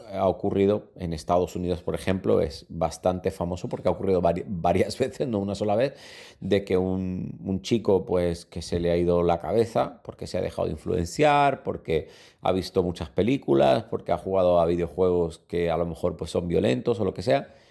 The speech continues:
al final han terminado yendo a su escuela armados hasta los dientes y matando a un montón de inocentes. Ahí tenemos el caso de Columbine, pero también tenemos casos mucho más recientes y siguen habiendo casos, siguen existiendo casos en los que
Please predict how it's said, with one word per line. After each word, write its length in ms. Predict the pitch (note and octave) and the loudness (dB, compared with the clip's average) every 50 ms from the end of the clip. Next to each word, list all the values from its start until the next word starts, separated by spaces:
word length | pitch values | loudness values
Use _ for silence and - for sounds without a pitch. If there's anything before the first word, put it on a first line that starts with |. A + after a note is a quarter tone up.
| _ _ _ _ _ _ - | _ _ _ _ _ _ 0
al 160 | A2+ A2 G#2 | 0 0 2
final 360 | - G#2+ G#2 A2+ C3 - - A#2 | 2 0 2 2 0 -2 -2 -2
han 180 | A2+ A2 G#2 | -2 -2 2
terminado 800 | - A#2 A2+ A2+ A#2 A2+ A2+ A#2 A#2 A#2+ B2+ C#3 - - - - _ _ _ | 2 2 2 2 0 -2 -2 -2 0 2 2 2 0 -2 -6 -14 _ _ _
yendo 500 | G2+ F2+ F#2+ G#2 G2+ G#2+ G#2+ G#2+ G#2+ G#2 | -6 0 2 2 2 2 2 2 4 4
a 60 | G2+ | 2
su 120 | G2+ - G#2+ | 0 -2 -4
escuela 600 | G2 - - G#2+ A2 G#2+ A#2+ C3 D3 - - - _ _ | -6 -2 0 2 4 4 4 2 -2 -6 -10 -18 _ _
armados 480 | F#2 F#2 F#2 F#2+ F#2+ F#2+ G2+ G2+ G2+ | -2 -2 0 0 0 0 0 0 -2
hasta 220 | G#2+ F#2+ - G#2 G2+ | -4 -2 0 2 2
los 140 | G2 F#2+ F#2+ | 4 4 2
dientes 460 | G#2 G#2 A2 A2 C3+ C3 - - _ _ | 2 0 0 -2 -6 -6 -8 -12 _ _
y 100 | G#2+ G2 | -4 -2
matando 520 | F#2+ F#2 E2+ - F#2 F2+ F#2+ A2 A#2+ C3 | -2 -2 -2 -2 -2 -2 -2 -2 -2 -2
a 80 | - - | -2 -2
un 80 | F#2 F#2+ | -2 -2
montón 260 | F#2 F2+ F#2 F#2 F2 | -2 -2 -2 -2 -2
de 60 | F2 | -2
inocentes. 580 | E2+ E2+ - C3 C#3 G3 F#3+ - - - - - _ _ _ _ | -4 -4 -4 -4 -6 -6 -8 -12 -16 -16 -20 -20 _ _ _ _
Ahí 160 | _ - - - | _ -8 -6 -4
tenemos 400 | - D#2+ E2+ F2 F2 F2 E2+ F#2 | -2 0 0 0 0 0 -2 -2
el 100 | E2+ - | -4 -2
caso 340 | - F2+ E2 - G2 F#2 | -2 -2 -2 -2 -2 0
de 360 | F2 F#2 F#2 F2+ F2+ F#2 - - - - - _ _ _ | 2 4 4 4 2 0 -2 -8 -14 -20 -20 _ _ _
Columbine, 640 | _ - A2 A#2+ B2+ B2+ C3+ C3+ D3 D3+ E3 E3 D3 | _ 2 4 4 4 4 4 4 4 4 4 2 0
pero 200 | - - A#2+ G#2 | -2 -2 -2 -2
también 260 | F#2+ F2+ F2+ F2 E2+ | -2 -2 -2 -4 -4
tenemos 560 | F2 G2 F2+ F2 F2 E2+ E2 D#2+ D#2 - - _ _ _ _ _ _ _ _ _ | -4 -4 -4 -4 -4 -2 -4 -4 -4 -8 -16 _ _ _ _ _ _ _ _ _
casos 360 | - F#2 E2+ - - F2 E2+ | 0 0 0 0 -2 -4 -2
mucho 320 | F#2 F#2 F2+ - G2+ G2 | -4 -4 -2 0 0 2
más 140 | G2 F#2+ F#2+ | 2 2 0
recientes 580 | G2+ G2 - - G#2+ G#2 G#2+ G#2+ D3+ D3 - - - - - - - _ _ - | 0 -2 2 2 0 0 2 0 -2 -2 -2 -8 -16 -20 -20 -20 -20 _ _ -2
y 100 | A2+ - | 0 2
siguen 400 | - - E3+ - G#3+ F#3+ E3 B2+ | 4 4 4 4 2 0 0 -2
habiendo 400 | G#2 F2+ F2 E2+ E2+ E2+ F2+ - | 0 2 2 2 0 -2 -4 -4
casos, 340 | - E2 - - F#2 F#2 | -6 -8 -10 -12 -14 -12
siguen 340 | - - G2 F#2+ G#2 G#2 G#2 | -6 -4 -2 0 0 0 -2
existiendo 640 | G2+ - - G2+ F2+ - - F#2+ F#2 F#2+ F#2+ G2 F#2+ | -4 -6 -6 -8 -8 -4 0 0 0 2 2 0 2
casos 380 | - G2 F2+ - G#2+ G2 - G2+ | 2 0 0 0 -4 -4 -2 0
en 120 | F#2+ F#2 | 2 2
los 180 | F#2 F2+ - - | 2 0 0 2
que 260 | - G2 F#2+ F#2+ | 2 2 2 2